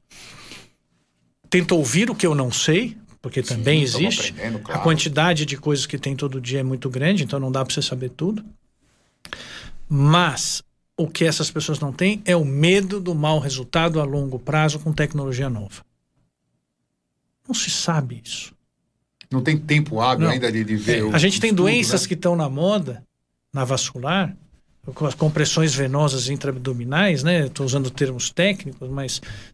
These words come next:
Speaker 1: também já tão começando a ficar conhecidos dessa forma, como o cocket no ticráquea,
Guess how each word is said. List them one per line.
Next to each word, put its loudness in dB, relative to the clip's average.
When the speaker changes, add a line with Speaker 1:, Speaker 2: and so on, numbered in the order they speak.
Speaker 1:
também 0
já 2
tão 0
começando 0
a 0
ficar -2
conhecidos 0
dessa -6
forma, 0
como -6
o -16
cocket -2
no -10
ticráquea, -4